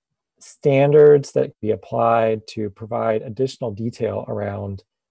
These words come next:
um, architectural treatments. And, uh, in some situations, Fairfax included, uh, there's an opportunity to do a further layer of documentation that can provide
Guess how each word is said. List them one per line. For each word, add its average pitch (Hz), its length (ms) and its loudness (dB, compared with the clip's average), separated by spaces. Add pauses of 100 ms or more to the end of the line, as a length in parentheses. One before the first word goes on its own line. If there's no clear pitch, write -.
um, 104 280 -6
architectural 113 480 -6
treatments. - 720 -10 (760)
And, 110 500 2 (160)
uh, 113 300 0
in 113 160 -4
some 139 320 0
situations, 104 840 -2
Fairfax 120 640 0
included, 110 800 0 (380)
uh, 113 200 2
there's 107 260 0
an 110 100 -6
opportunity 117 680 -6
to 104 460 -8
do 113 160 -4
a 104 80 -2
further 147 840 4 (360)
layer 123 560 4
of 101 80 -8
documentation 101 1040 -12 (460)
that 110 140 0
can 113 160 -8
provide 107 720 0